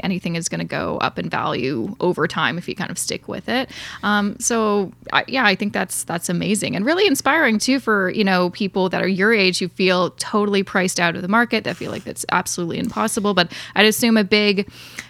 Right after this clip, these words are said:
kind of part of that is really, um, you know, buying in the right type of market. Like maybe,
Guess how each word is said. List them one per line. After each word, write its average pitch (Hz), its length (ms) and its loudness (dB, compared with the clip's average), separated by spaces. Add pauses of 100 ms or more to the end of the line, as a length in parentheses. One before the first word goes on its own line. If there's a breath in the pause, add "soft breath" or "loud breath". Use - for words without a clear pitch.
kind 208 180 2
of 185 100 2
part 226 260 2
of 247 80 2
that 196 180 6
is 190 140 0
really, 185 560 4
um, 175 760 0
you 214 100 4
know, 175 140 6
buying 180 480 4
in 180 160 2
the 175 80 0
right 190 260 2
type - 220 0
of 170 100 -4
market. - 360 -2
Like 165 200 -4
maybe, 180 520 2